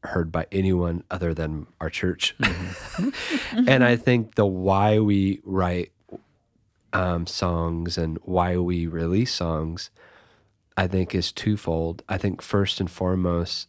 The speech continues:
Speaker 1: it's what we were created to do
Speaker 2: Mm-hmm.
Speaker 1: as, as that's what our heart beats for, is to create, 'cause we were made by the ultimate creator.
Speaker 3: Yeah.
Speaker 1: And then the second part of that is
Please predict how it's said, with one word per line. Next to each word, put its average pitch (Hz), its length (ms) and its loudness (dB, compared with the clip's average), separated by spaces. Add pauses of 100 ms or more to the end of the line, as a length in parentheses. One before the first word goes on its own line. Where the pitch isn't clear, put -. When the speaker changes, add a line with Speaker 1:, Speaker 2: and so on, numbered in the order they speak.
Speaker 1:
it's - 240 -6
what - 200 -4
we 90 80 0
were 85 160 0
created 85 520 -4
to 82 100 -10
do 85 400 -4 (200)
Speaker 2:
Mm-hmm. 110 400 -12
Speaker 1:
as, 82 520 -2 (560)
as 85 600 -2
that's - 320 -4
what 90 140 0
our 82 60 0
heart - 280 -6 (140)
beats - 260 -6
for, 87 320 -2
is 76 220 -6
to 78 320 -6 (640)
create, 87 760 -4 (200)
'cause 82 240 -2
we 87 180 0
were 82 160 0
made 82 340 -2
by 80 180 -4
the 76 280 -6 (100)
ultimate 85 460 -6
creator. 82 640 -6
Speaker 3:
Yeah. 208 360 -8 (720)
Speaker 1:
And 110 180 4
then 98 180 0
the 90 100 -2
second - 640 0 (640)
part 87 320 0
of 85 140 -6
that 85 420 -4
is 85 540 -4